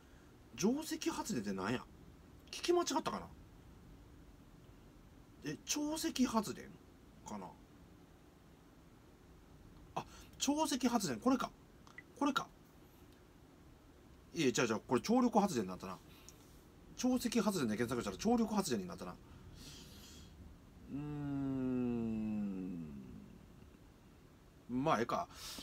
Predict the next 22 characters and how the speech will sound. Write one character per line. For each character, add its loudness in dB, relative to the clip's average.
で、 4
ま 6
あ 8
ま 10
あ、 8
こ 2
れ 6
を 8
や 6
る 4
に 4
あ 0
た 2
っ 2
て、 0
え 2
っ 2
と、 2
ま 2
あ、 -2
そ 2
の、 0